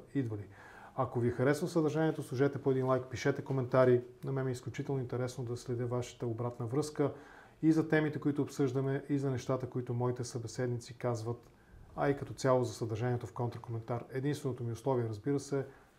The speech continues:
бон тон, добрия тон, тъй като той е залог за качествения разговор. Благодаря ви за подкрепата, супер чат на живо, супер тенкс, ако гледате на запис, или всеки един от начините, които съм изброил в описанието към това видео.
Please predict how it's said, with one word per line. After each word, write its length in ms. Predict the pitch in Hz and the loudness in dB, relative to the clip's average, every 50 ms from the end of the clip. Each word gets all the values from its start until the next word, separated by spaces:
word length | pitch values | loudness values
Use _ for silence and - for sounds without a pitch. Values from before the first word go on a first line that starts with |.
| _ _ - | _ _ -4
бон 220 | 113 127 123 120 117 | 0 2 2 2 2
тон, 240 | - 127 117 113 95 98 | 2 2 2 2 0 -4
добрия 380 | 104 110 104 117 123 120 117 - | -6 -4 0 2 2 2 2 2
тон, 240 | - 143 147 147 - - | 2 2 2 2 0 -2
тъй 160 | 127 117 113 | -2 -4 -4
като 160 | - 117 117 | -4 -10 -10
той 220 | - - 139 135 | -4 0 2 2
е 40 | 131 | 2
залог 300 | 110 120 117 120 127 120 | 2 2 0 0 0 0
за 220 | 107 107 123 127 - - - - - - _ - | 0 0 -2 -2 -2 -6 -14 -20 -20 -20 _ -4
качествения 720 | - 120 120 - - 113 - - - 123 120 123 123 127 - - - | -2 -2 -2 -2 -6 -12 -10 -6 -6 -4 -2 -2 -4 -4 -6 -2 2
разговор. 480 | 123 123 117 104 95 101 104 101 - - - - - - - - - - - | 4 4 4 4 2 -4 -6 -6 -8 -10 -16 -18 -18 -20 -20 -20 -16 -4 2
Благодаря 320 | 120 120 117 123 135 139 | 4 6 6 8 8 8
ви 100 | 131 123 | 8 6
за 180 | 107 117 - - | 4 2 -2 -4
подкрепата, 500 | - - - 156 160 160 160 - - 135 | -4 2 4 6 6 6 4 0 0 -2
супер 360 | - - 156 151 160 143 151 | 0 0 0 2 2 2 2
чат 200 | - 151 143 - | 2 0 0 0
на 100 | 147 135 | -2 -2
живо, 280 | 113 131 143 135 135 123 | 0 2 2 2 2 0
супер 280 | - - 135 - 139 | -2 -4 -2 -2 -2
тенкс, 360 | - - - 143 131 - - | 0 2 2 0 0 0 -6
ако 140 | 127 - 123 | -8 -6 -2
гледате 300 | 117 135 135 131 131 131 | 0 2 2 2 0 -2
на 80 | 127 117 | -4 0
запис, 420 | 110 131 131 127 123 120 - - - - - - - - - | 0 0 0 0 -2 -6 -6 -10 -14 -18 -20 -20 -10 -4 0
или 140 | 151 147 139 | 2 2 2
всеки 280 | - - 147 139 - | 2 4 2 2 4
един 120 | 131 135 139 | 2 0 0
от 140 | 123 - 131 | 0 2 2
начините, 420 | 127 127 127 - 135 127 127 127 | 2 2 2 2 -2 -2 -4 -4
които 220 | - 131 123 - | -4 -4 -4 -2
съм 140 | - 127 123 | -2 -2 -2
изброил 300 | 113 104 107 120 123 120 | -2 0 0 2 2 4
в 180 | 113 127 135 131 - - | 4 2 2 0 -2 -6
описанието 640 | 127 117 - 107 - - 127 123 123 120 123 - 120 | -6 -6 -6 -6 -4 0 0 2 2 2 0 -2 -6
към 180 | - 127 117 110 | -6 -6 -6 -6
това 280 | - - 113 120 120 | -6 -2 0 2 2
видео. 320 | 107 120 139 131 113 107 | 2 4 2 4 4 2